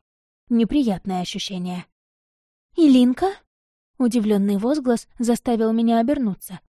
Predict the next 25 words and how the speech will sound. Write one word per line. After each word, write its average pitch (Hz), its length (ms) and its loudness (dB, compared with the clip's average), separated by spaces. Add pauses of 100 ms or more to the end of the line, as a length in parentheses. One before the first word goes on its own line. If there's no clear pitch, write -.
(400)
От 220 180 -2
дровяного 202 480 0
сарая 202 500 -6
спешила 269 520 -4
Златка. 220 460 -6 (380)
Лицо 214 280 0
соседки 208 480 -12
было 190 240 -6
обеспокоенным, 190 800 -6 (200)
а 226 120 -4
во 208 100 -4
взгляде, 202 560 -6 (180)
которым 208 380 -2
она 202 160 -2
меня 202 280 -4
окинула, 190 480 -8 (260)
тревога 247 420 -2
затаилась. 185 680 -12 (720)
«Ты 320 120 -2
куда 330 260 0
пропала?» 269 500 -2 (400)
останавливаясь 190 800 -4
рядом, 220 360 -2 (100)
спросила 208 600 -6
Златка. 180 440 -12